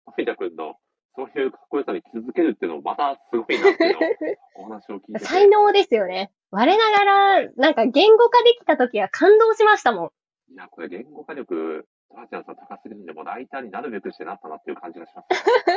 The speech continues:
Speaker 2: <laughs> そうかもしれません。
Speaker 1: 素晴らしいですね。
Speaker 2: いや、でも四歳の時は分かってなかったけど、なんとなくのび太すごいなっていうのだけは
Speaker 1: あー。
Speaker 2: ずっと思いながら生きてきて。
Speaker 1: なるほど、なるほど。でもきっかけはもうその映画の、そののび太くんの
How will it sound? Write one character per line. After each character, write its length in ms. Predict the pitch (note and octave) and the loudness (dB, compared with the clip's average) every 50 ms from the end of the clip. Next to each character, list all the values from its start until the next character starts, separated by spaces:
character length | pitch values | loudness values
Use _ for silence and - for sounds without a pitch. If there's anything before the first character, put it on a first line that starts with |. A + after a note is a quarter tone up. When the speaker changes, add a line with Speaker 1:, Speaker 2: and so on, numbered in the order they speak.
| - - F4 F4+ B4 - - F4+ - - _ _ _ _ _ _ _ _ - - - - C#4+ - | -4 -4 -6 -8 -8 -8 -8 -10 -12 -12 _ _ _ _ _ _ _ _ -20 -20 -20 -20 -18 -8
Speaker 2:
<laughs> 0 | |
そ 180 | - - - C#4 | -2 0 0 0
う 40 | |
か 100 | C4+ C4 | 0 -2
も 120 | A#3+ A3+ A3 | -4 -4 -4
し 120 | - A3 | -4 -4
れ 80 | G3+ G3 | -4 -4
ま 160 | G3 G#3 A#3 | -4 -6 -6
せ 160 | A#3 G#3 G3+ | -6 -6 -10
ん。 40 | A#3 | -10
Speaker 1:
素 60 | _ _ _ - - - | _ _ _ -20 -16 -8
晴 80 | - B3 | -6 -4
ら 100 | B3 A#3+ | -2 0
し 20 | |
い 20 | A3 | 0
で 0 | |
す 0 | |
ね。 0 | |
Speaker 2:
い 20 | |
や、 60 | A3 | 0
で 100 | A3+ A#3 | 2 2
も 60 | A3+ A3 | 2 2
四 160 | A#3 D4 B4 C5+ B4+ B4 | 2 2 2 2 0 0
歳 160 | A#4 G#4 F4+ | 0 0 2
の 100 | D#4+ D4 | 2 2
時 180 | E4 D4+ - A3+ | 0 0 0 0
は 60 | A3+ | 0
分 180 | G3 G#3+ B3+ - | 0 -2 -4 -2
か 100 | - - | -2 -4
っ 100 | - _ | -2 _
て 120 | - B3+ | 0 0
な 140 | C4 B3+ C4+ | 0 0 0
か 100 | - B3 | 0 0
っ 80 | A#3 - - | -2 -2 -4
た 100 | - G#3+ | -10 -8
け 100 | - A3 | -6 -4
ど、 100 | G3 G3 | -2 -2
な 180 | G3 G#3+ D4 F#4 | 0 0 2 4
ん 140 | G#4 A4+ A4+ | 4 2 2
と 120 | C5 B4 | 2 0
な 120 | B4 B4+ - | 0 0 0
く 100 | F4+ C#4+ | -2 2
の 160 | C4+ D4 D#4+ | 2 2 2
び 100 | F4+ - | 2 -2
太 180 | - C4 - | -4 -4 -6
す 140 | _ - B3+ | _ 0 2
ご 120 | B3+ D#4+ E4 | 4 4 4
い 80 | C4 | 2
な 220 | G3 D3 - - - | 0 -2 -6 -8 -10
っ 40 | _ | _
て 80 | - | -4
い 80 | G3 G3 | -4 -2
う 40 | G3 | -2
の 100 | F#3+ F#3+ | -2 -2
だ 120 | F#3 F#3+ F#3+ | -4 -4 -4
け 120 | G#3 G3 | -4 -4
は 280 | F#3 F3 E3 - - - - - | -2 -2 -2 -4 -6 -10 -14 -14
Speaker 1:
あ 40 | G3+ | -8
ー。 80 | G3 G#3+ | -2 -2
Speaker 2:
ず 60 | C#4 | -2
っ 40 | - - | 0 0
と 160 | - C4+ B3+ B3 | 2 2 4 6
思 200 | C4 D4 D#4+ E4 | 6 6 6 6
い 80 | E4 | 6
な 140 | E4 E4+ D#4 | 6 4 4
が 120 | C4 G3+ | 2 -2
ら 80 | F#3+ G3 | -2 -2
生 160 | G#3 G#3 - | -2 -4 -4
き 40 | _ | _
て 100 | - F#3 | -6 -6
き 80 | - _ | -6 _
て。 340 | - D#3+ - - - - _ _ _ _ _ _ | -8 -8 -8 -8 -8 -12 _ _ _ _ _ _
Speaker 1:
な 100 | _ - _ _ | _ -20 _ _
る 120 | - A2+ G#2+ | -20 -20 -20
ほ 160 | _ A2 G2+ | _ -20 -18
ど、 100 | G2+ G2 | -18 -18
な 120 | G2 G2 | -18 -20
る 80 | F#2+ F#2+ | -20 -20
ほ 100 | G2 F#2+ | -20 -20
ど。 180 | F2+ F2+ F2 _ _ _ _ - | -18 -18 -20 _ _ _ _ -20
で 60 | C#3+ | -20
も 60 | C3 | -20
き 180 | _ _ _ _ | _ _ _ _
っ 20 | _ _ | _ _
か 140 | _ - G3+ | _ -20 -20
け 100 | - A#3 | -18 -14
は 160 | G3+ G3 F#3 F3+ | -14 -14 -14 -14
も 120 | - - | -16 -18
う 60 | A#3 _ _ | -20 _ _
そ 60 | - G#3 | -18 -16
の 180 | G#3 G3 - _ | -16 -16 -18 _
映 200 | - F#2+ G2 F#2+ | -16 -14 -14 -14
画 140 | F2+ G2 G2+ | -14 -14 -16
の、 280 | A#2 D3 C#3 G#2 F2 - - | -14 -12 -12 -12 -14 -14 -14
そ 80 | D#2+ | -16
の 40 | D2+ | -14
の 100 | F2 G#2 | -12 -10
び 60 | F#2+ E2 | -12 -12
太 100 | - - | -12 -12
く 100 | - C#2+ | -16 -16
ん 60 | C2+ | -16
の 140 | C2+ - | -18 -20